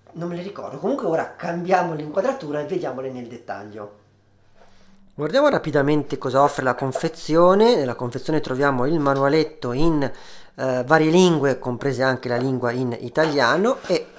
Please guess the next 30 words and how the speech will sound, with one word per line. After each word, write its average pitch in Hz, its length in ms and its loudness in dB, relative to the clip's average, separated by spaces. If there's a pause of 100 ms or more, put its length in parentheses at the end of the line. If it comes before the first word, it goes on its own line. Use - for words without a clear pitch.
(120)
qua - 160 0
sotto - 680 2 (540)
troviamo 107 580 -2
il 110 280 -6 (420)
cavetto 165 720 4
U 117 140 0
S 147 280 -2
B 156 380 2 (520)
Type-C 139 680 0 (380)
corto, 165 540 -2
cortissimo, 208 880 -2 (580)
per - 200 -8
la - 180 -2
ricarica, 208 680 2 (400)
e 311 100 4
in 311 100 6
più 185 140 8
abbiamo 147 380 10
altri 143 300 4
due 135 200 4
paia 123 380 4
di, 120 220 -8 (300)
eh, 127 180 -2
gommini 143 560 2
in-ear. 123 520 0 (840)
Questi 123 220 -6
gommini 156 420 4
in-ear 175 640 10
servono 131 600 2
per 127 840 0